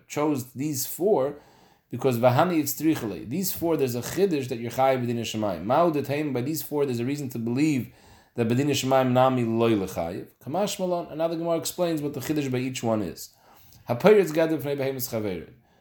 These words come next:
You're chayav b'dinei shamayim. Ma'u Deteim, Hayos, we said we're obviously talking about a kois l'ru'ah. It was a weak wall. So Ibazoi, Kivin de la Misterei Koi, Ma'avet, since this wall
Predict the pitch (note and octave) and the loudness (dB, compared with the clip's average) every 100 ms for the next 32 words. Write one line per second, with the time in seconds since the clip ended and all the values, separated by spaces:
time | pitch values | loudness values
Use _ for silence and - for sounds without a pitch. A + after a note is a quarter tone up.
0 | _ - A#2+ E3+ F3+ D3+ D3 C#3+ B2 A#2+ | _ -10 2 4 4 2 -2 -4 -4 -4
1 | G#2 F2+ - _ - G#2+ D3+ F#3+ C3+ A#2 | -4 -6 -14 _ -6 2 4 4 0 -2
2 | C#3+ F#3 A#2 A2 - _ _ - A2 D#3+ | -2 -2 -6 -10 -16 _ _ -8 -2 2
3 | G3+ D#3 C#3+ D3+ D3 C3 B2+ D3+ D#3 C#3+ | 2 0 -2 -2 0 0 2 2 2 -4
4 | B2+ D3 C#3+ C3 A#2 - C3+ B2+ B2 B2 | -6 -6 -4 -4 -4 -2 -4 -2 -2 0
5 | A2+ G2+ G#2 A#2 A#2+ B2+ D3 C#3+ A2 G2 | 0 0 0 0 0 0 -2 -2 -4 -4
6 | - _ _ - - _ _ - C3 C#3+ | -8 _ _ -20 -20 _ _ -4 0 2
7 | B2+ D#3+ F3+ C3 B2 F3+ F#3 F3+ C#3+ B2+ | 4 4 4 0 -4 -2 0 0 2 2
8 | B2+ F3+ - D3 C3+ A#2+ A2+ - C#3 F#3 | 2 0 -2 0 0 0 -2 0 2 2
9 | B2 C#3+ - _ _ _ _ _ _ - | -2 -8 -16 _ _ _ _ _ _ 2
10 | D3+ F#3 F#3 F#3+ D#3+ - - - G3+ - | 4 6 6 4 0 -10 -8 -4 -4 -4
11 | - E3 C#3+ - - - _ _ _ A2 | -2 0 0 -2 -6 -10 _ _ _ -2
12 | D3+ E3 A#2 - - | 2 4 2 -2 -12